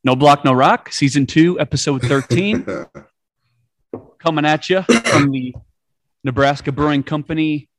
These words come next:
Speaker 1: studios slash tap room
Speaker 2: Nice.
Speaker 1: once again.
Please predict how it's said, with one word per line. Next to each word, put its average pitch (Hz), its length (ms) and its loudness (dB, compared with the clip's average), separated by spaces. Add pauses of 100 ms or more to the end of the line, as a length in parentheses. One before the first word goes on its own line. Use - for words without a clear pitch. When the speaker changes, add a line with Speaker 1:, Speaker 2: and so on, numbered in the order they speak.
Speaker 1:
studios 185 800 -6 (440)
slash 143 400 4
tap 147 320 2
room 208 260 0
Speaker 2:
Nice. 190 160 -10
Speaker 1:
once 151 240 -2
again. 147 420 0